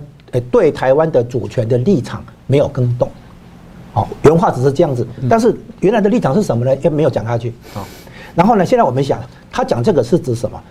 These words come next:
Speaker 1: 是指一九七九年美国承认中华人民共和国以后的事情。那，那把，把，把时间，庞贝要把，把时间拉回到这个三十五年，就是大概一九八五年，八-，一九八零年代中期那个时候。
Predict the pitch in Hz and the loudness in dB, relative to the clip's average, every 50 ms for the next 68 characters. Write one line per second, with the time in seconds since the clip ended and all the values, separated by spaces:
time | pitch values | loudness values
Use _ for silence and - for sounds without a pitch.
0 | - - - 220 - - 131 131 - 202 214 226 220 - 107 113 - - 175 175 | -10 -4 -2 -2 -2 -2 -4 -2 2 4 4 4 4 2 0 0 0 0 -2 0
1 | 175 - 120 104 104 110 107 110 120 139 127 127 117 107 110 127 113 123 123 123 | 2 0 0 0 -2 -6 -6 -6 -6 -6 -4 -4 -2 -2 0 0 2 2 2 0
2 | - - - 131 139 151 165 180 151 127 117 - 160 160 127 131 120 117 123 117 | -2 -2 -2 0 2 2 2 2 0 0 0 -2 -2 -2 0 0 0 0 0 0
3 | 135 147 135 - - 131 113 110 120 123 120 107 101 - - - 104 101 101 127 | 0 -2 -2 -2 -2 -2 0 0 -2 -2 -2 -4 -6 -8 -6 -6 -6 -4 0 0
4 | 143 117 117 104 - 131 120 113 - 117 - - - - - - - - - - | 0 0 0 -4 -6 -8 -8 -8 -10 -16 -20 -20 -20 -20 -20 -20 -20 -20 -20 -14
5 | - - 170 156 127 - - - - - - 160 190 202 - - - - - - | -6 -2 -2 -2 -2 -4 -8 -16 -16 -8 -4 -2 -2 -2 -2 -6 -10 -18 -20 -20
6 | - - - - - - - 160 170 - - - - 110 110 107 - - 151 131 | -20 -20 -20 -20 -16 -8 -6 -6 -4 -2 -2 -2 0 -2 -2 -2 -2 0 0 2
7 | 139 160 160 160 - - - 147 139 135 160 156 151 123 - 131 - 113 107 - | 2 2 0 0 -4 -6 -4 0 2 4 4 2 2 0 -4 -12 -10 -8 -8 -6
8 | 147 123 151 139 127 131 139 131 117 110 113 131 120 113 107 107 110 117 113 117 | -4 -2 -2 0 0 0 0 -2 -2 -4 -2 -2 -2 -2 -2 -4 -8 -8 -8 -8
9 | 117 123 110 104 101 - - - - - 151 139 139 135 - 127 143 127 117 107 | -10 -10 -14 -16 -18 -18 -20 -14 -6 -2 -2 -2 -2 -2 0 0 2 2 0 -2
10 | 101 110 117 - - - - 131 131 131 139 123 131 135 131 - 156 143 - 127 | -4 -8 -10 -10 -8 -2 0 0 2 2 0 0 0 0 2 2 0 0 0 -2
11 | 113 - - 147 135 139 135 120 110 101 98 113 123 123 123 160 156 - 135 143 | -2 -2 0 0 2 2 2 0 -4 -6 -6 -6 -6 -6 -8 -10 -6 -4 -2 -2
12 | 151 156 151 151 120 120 104 - 143 135 135 120 117 117 131 123 113 123 135 139 | 0 0 0 0 0 0 -2 0 -2 -2 -2 -2 -2 0 0 0 0 -2 -4 -4
13 | 120 - 110 127 113 110 107 104 104 110 | -6 -6 -6 -4 -4 -4 -6 -6 -10 -10